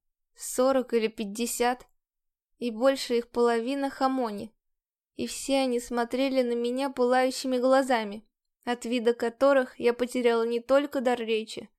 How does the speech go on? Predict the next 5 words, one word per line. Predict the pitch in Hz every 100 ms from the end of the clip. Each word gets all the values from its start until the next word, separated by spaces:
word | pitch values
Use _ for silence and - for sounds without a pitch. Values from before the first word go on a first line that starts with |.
| _ _ -
но | 254
и | 247 240
ощущение | 247 254 - - 269 254 240
собственного | 254 240 - 247 240 247
тела. | 247 226 220